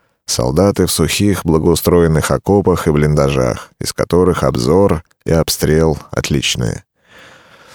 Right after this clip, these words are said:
Наши в окопах по низинам и болотам. Мы кратно превосходим противника числом и атакуем.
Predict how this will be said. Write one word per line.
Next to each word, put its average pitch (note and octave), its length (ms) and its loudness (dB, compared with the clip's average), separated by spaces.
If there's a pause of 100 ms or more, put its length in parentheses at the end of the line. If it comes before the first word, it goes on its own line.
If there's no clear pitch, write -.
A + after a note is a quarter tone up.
(140)
Наши F2+ 640 2
в C#2+ 140 2
окопах G2+ 560 0
по E2 80 0
низинам D#2+ 560 2
и D2+ 40 0
болотам. D2 680 -2 (1300)
Мы G2+ 260 2
кратно G2+ 840 2
превосходим F2 680 2
противника F2+ 600 2
числом F2 760 0
и C2+ 60 -2
атакуем. C#2 720 0